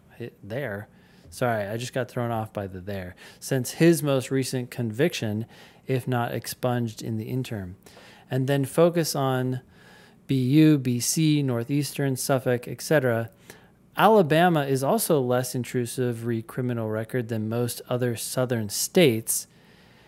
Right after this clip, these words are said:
If he gets his L sat score high enough, Harvard might not, might even be an option, to be honest." Okay.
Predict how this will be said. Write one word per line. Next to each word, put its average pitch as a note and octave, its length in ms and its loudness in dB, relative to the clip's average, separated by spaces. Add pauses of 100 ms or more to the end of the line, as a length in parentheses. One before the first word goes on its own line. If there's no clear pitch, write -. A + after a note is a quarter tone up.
(180)
If C3 140 0
he C#3 120 0
gets D#3+ 480 -2 (120)
his C3+ 340 0
L D#3+ 180 2
sat C#3+ 380 0
score C3 400 2
high F#3 400 0
enough, B2 420 2
Harvard D3 560 4
might D#3 320 0
not, C3+ 320 -4 (200)
might G#3 300 4
even D3+ 300 2
be C#3 140 2
an C#3 100 0
option, C3+ 500 -2 (200)
to C#3 200 -2
be C3+ 220 0
honest." B2 640 -6 (600)
Okay. A2+ 500 -6